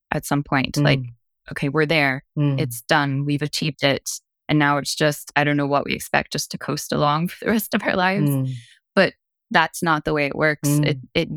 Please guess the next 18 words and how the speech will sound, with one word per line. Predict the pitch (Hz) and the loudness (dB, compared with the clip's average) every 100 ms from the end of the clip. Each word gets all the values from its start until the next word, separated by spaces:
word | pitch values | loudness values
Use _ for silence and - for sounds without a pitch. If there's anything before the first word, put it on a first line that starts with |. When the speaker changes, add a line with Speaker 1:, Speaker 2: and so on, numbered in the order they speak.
| - _ | -10 _
Speaker 1:
it | 170 165 | 0 2
always | 185 170 - - | 2 0 -4 -4
feels | 175 185 190 - | 0 0 -2 -4
different | 202 208 233 247 - | -4 0 2 2 0
than | 180 | 0
you | 160 | 2
imagine | 156 151 143 160 175 | 0 0 0 2 2
it's | 175 | 2
gonna | - 180 | 0 0
feel. | 190 196 190 196 | 0 2 4 4
Speaker 2:
Mm. | 139 135 123 - - | 2 0 -4 -6 -2
Speaker 1:
And | 160 | 0
something | 175 170 180 170 | 2 0 2 2
we've | 165 170 - | 2 0 0
been | 165 | 0
trying | 160 160 156 156 185 | 2 2 2 2 0
to | - | -2
get | - - | -2 -2